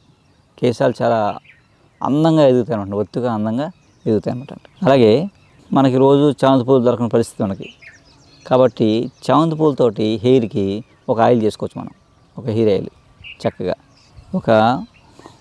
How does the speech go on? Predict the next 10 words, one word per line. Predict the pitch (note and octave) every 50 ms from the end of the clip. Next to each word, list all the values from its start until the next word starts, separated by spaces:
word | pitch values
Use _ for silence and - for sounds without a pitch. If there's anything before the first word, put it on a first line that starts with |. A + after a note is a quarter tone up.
| _ _ _ _ -
పావు | - A#2 A#2+
కిలో | A#2 - - G#2+ G2 - - _ _ _ _ _ _ _ _ _ _ _ _ _ _ _ _ -
అంటే | - A2 B2
రెండు | G#2+ A2 A2+ A#2 A#2
వందల | A#2 A#2 A2 G#2+
యాభై | A2 G#2+ G#2+ G#2 G#2+
గ్రాముల | G#2 G2 G#2 A#2+ B2+
కొబ్బరి | A#2+ - C3 F#2+ F#2 A2 G2+
నూనెలో | G2+ F#2+ F2+ F2 F2+ F2+ F#2+ F#2+ - - _ _ _ _ _ _ _ _ _ _ _ _ _ _ _ _ _ _ _
ఒక | - - - A#2 G#2+ G2+ G2+ A2